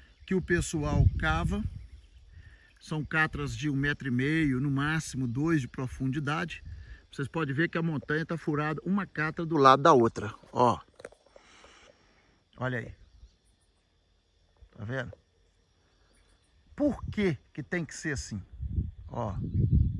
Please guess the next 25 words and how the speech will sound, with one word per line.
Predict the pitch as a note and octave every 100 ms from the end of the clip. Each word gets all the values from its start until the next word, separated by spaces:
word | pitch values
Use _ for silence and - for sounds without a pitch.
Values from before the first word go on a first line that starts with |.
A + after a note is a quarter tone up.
| - - - - - - - - - - - - - - - - - - - - - - - - - - _ _ _ - - _ _ _ _
Vou | -
tentar | - - B2
melhorando | C3 C#3+ C#3 B2 B2
aqui | A#2 -
pra | A#2+ C3+
vocês | C3 A#2+ C3+ C3
entenderem. | C#3+ D3+ B2 G#2+ G#2
Eu | D#3
não, | G#3 G#3
eu | F#3
não | A#3+
vou | G#3+ G#3+
lá, | D#3 E3+ D3+ - - - - - - -
porque | - F3
não | F3+
tem | E3+ F#3+
necessidade. | F3+ - F#3 E3 C3 A#2+
O | C#3
que | F3+
eu | D#3
quero | G3 G#3+
mostrar | G#3 F3+ B2+ - E3
realmente | D#3 F#3 G3+ D#3 F3+ -
é | F#3
daqui, | G#3 - D3 B2+